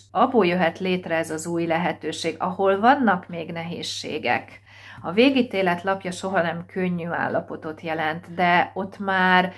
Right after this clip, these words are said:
meg tudsz tenni mindent, és ha beleállsz a képességeidbe, és tudod,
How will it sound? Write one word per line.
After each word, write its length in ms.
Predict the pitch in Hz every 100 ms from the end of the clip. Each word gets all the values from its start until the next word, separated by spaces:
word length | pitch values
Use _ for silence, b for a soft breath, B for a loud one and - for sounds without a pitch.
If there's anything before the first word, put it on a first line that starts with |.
| B B B B _
meg 360 | 190 214 247 -
tudsz 260 | 180 180 -
tenni 340 | 185 175 165
mindent, 760 | 160 156 156 143 120 139 - -
és 260 | 185 185 -
ha 140 | 185
beleállsz 840 | 185 226 294 202 175 165 151 -
a 120 | 170 175
képességeidbe, 1400 | 226 226 185 180 - 180 175 170 165 165 170 160 160 -
és 440 | 175 180 - -
tudod, 640 | - 277 220 185 165 165